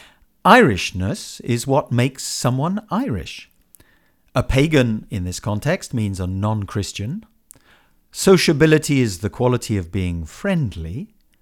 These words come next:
To be steeped in something means to be saturated or influenced.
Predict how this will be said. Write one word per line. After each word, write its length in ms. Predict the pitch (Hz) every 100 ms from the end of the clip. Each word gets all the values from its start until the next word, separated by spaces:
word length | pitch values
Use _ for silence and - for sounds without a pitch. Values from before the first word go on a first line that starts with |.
| _ _ _ _ _ _ -
To 80 | 117
be 140 | 110
steeped 720 | 98 - - 254 - - - 107
in 140 | 98
something 400 | 98 104 160 170
means 260 | 123 110 -
to 80 | 90
be 120 | 90
saturated 1080 | - - - 175 - - 90 80 76 120 127
or 180 | 80 78
influenced. 800 | 131 135 - 90 107 151 - -